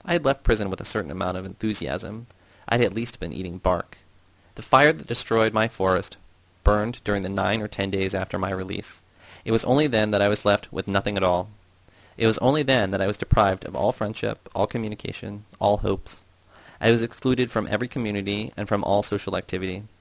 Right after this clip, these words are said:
I longed for no more than bark, but it had all burned. The worst deprivation of all was my exclusion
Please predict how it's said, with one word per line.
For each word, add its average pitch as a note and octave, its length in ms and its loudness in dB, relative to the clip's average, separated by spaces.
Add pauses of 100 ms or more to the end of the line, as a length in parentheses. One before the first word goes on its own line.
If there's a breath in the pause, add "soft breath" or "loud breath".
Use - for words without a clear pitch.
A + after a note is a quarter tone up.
(240)
I A2+ 60 0
longed A#2+ 320 2
for - 140 -8
no A2 180 0
more G2 360 0 (100)
than F#2+ 160 0
bark, F#2 360 2 (540 soft breath)
but G#2 80 4
it G#2+ 40 2
had G#2 120 -2
all G2 180 8
burned. F2 440 -2 (520)
The G#2+ 100 4
worst A#2 340 2
deprivation G2 500 2
of F#2+ 120 -2
all F2 240 4
was F#2 120 -4
my F#2+ 140 -2
exclusion F#2+ 680 -6